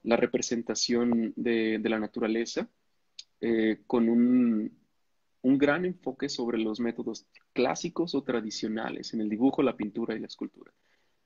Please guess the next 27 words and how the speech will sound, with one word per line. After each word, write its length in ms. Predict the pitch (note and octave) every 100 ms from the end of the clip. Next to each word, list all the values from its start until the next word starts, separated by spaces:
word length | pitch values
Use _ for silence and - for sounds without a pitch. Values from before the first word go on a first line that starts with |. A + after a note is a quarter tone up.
| _ -
Eh, 320 | G#2+ G#2+ -
con 180 | B2 B2+
esto 260 | B2+ D3
quiero 240 | C#3+ C#3 B2+
decir 520 | G#2+ - D#3+ C#3+ -
que, 600 | - B2+ A2+ A2 G#2+ - -
eh, 200 | - A2 -
trabajamos 600 | A#2 A2 - B2 B2+ B2
del 180 | A#2 A2+
natural 500 | G#2+ A#2 A#2+ G#2+ - _ _ _
en 120 | G#2+
esta 200 | G2+ -
academia, 460 | - G#2+ G#2+ G2+ G2+ - _ _ -
em, 480 | G#2+ G2+ G2+ G2 G2 _ _ _ _ _ -
todo 180 | A2 G#2
el 60 |
tiempo. 200 | - - _ _ _ - _ _
Es 320 | A2 A#2 - C3
una 180 | B2 A#2+
de 80 | A2+
las 240 | A2 -
filosofías 880 | A#2 A2 A2+ - C#3+ C3 A2+ A2+ -
que, 640 | B2 A2+ A2 G#2+ G#2 F#2 - _ _ -
que 120 | A2
conlleva 520 | A2+ A2 A#2+ A#2 G#2+
este 200 | G2+ -
espacio. 500 | - B2+ A2+ - G2+